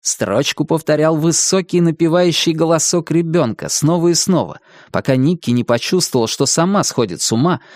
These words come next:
а громкость все нарастала, так что динамики стали искажать звук. "Пожалуйста, прекрати!"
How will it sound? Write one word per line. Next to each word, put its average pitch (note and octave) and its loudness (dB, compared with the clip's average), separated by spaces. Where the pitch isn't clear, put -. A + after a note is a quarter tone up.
а F2 -2
громкость E3+ 0
все F#3 2
нарастала, F3 0
так A#2+ -2
что - -2
динамики C3 0
стали B2 0
искажать B2 0
звук. B2 -4
"Пожалуйста, E4 2
прекрати!" F#4 0